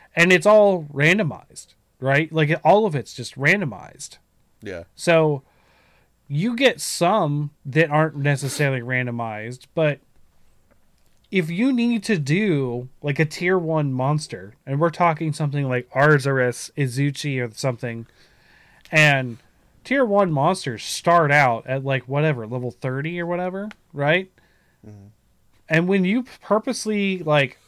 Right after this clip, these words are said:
Speaker 1: try to grind a quest to get it up, it's one at a time. So if it's at
Speaker 2: Mm-hmm.
Speaker 1: thirty, forty, and you're, it's asking you for a seventy-one,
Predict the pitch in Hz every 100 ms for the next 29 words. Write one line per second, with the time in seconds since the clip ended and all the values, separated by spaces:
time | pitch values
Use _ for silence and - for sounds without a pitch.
0 | _ - 170 165 185 151 131 127 143 131
1 | 123 127 135 151 156 127 123 110 135 160
2 | _ _ _ 156 135 120 147 202 180 139
3 | - 165 160 98 - _ _ _ _ _
4 | _ - 165 151 202 240 311 277 - 104
5 | 98 131 156 185 208 - 151 160 190 220
6 | 147 143 160 143 160 185 160 - 160 156
7 | 156 135 117 - 143 139 156 151 135 110
8 | 110 135